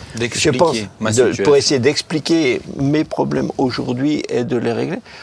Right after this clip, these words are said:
Speaker 2: Pour moi, cette démarche, cette démarche est pas, est, est, est pas, est pas cohérente, est pas... Euh, est pas cohérente avec, avec la parole de Dieu.
Speaker 1: Mais
Speaker 2: J'ai
Speaker 1: est-ce,
Speaker 2: pas envie de
Speaker 1: est-ce que
Speaker 2: chercher
Speaker 1: ça
Speaker 2: le, le,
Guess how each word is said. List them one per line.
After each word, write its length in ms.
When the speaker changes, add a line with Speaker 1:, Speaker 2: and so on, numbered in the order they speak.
Speaker 2:
Pour 160
moi, 140
cette 280
démarche, 560
cette 260
démarche 440
est 60
pas, 300
est, 160
est, 120
est 80
pas, 200
est 120
pas 140
cohérente, 640
est 160
pas... 380
Euh, 280
est 100
pas 160
cohérente 500
avec, 320
avec 300
la 120
parole 340
de 80
Dieu. 120
Speaker 1:
Mais 100
Speaker 2:
J'ai 100
Speaker 1:
est-ce, 80
Speaker 2:
pas 100
envie 240
de 80
Speaker 1:
est-ce 140
que 60
Speaker 2:
chercher 20
Speaker 1:
ça 140
Speaker 2:
le, 160
le, 340